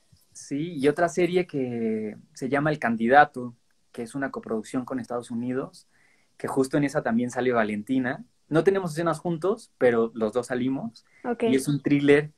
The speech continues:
Speaker 1: que está bien chido y es un personaje que, que nunca antes había hecho.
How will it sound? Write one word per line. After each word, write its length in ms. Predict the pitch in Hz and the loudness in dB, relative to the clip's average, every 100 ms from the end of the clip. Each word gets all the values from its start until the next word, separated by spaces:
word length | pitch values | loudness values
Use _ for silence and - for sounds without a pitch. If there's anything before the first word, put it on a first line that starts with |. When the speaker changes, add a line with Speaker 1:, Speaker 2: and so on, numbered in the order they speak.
| _ _ _ _ _ | _ _ _ _ _
Speaker 1:
que 80 | 117 | -12
está 420 | - 120 120 113 - | 2 6 6 4 -2
bien 320 | 117 110 113 | 2 4 2
chido 400 | - 120 120 123 | 0 0 0 0
y 260 | 113 101 104 | -2 -2 -4
es 140 | 101 | -4
un 80 | 123 | -4
personaje 460 | 117 113 113 - | -2 -2 -4 -6
que, 340 | - 110 104 - _ _ _ _ _ _ _ | -6 -4 -4 -8 _ _ _ _ _ _ _
que 100 | - | -4
nunca 420 | 131 165 175 170 156 | 2 2 6 6 6
antes 260 | 151 147 | 2 -4
había 460 | 113 120 117 113 113 | -2 2 2 2 -4
hecho. 320 | 120 110 135 | -8 -6 -8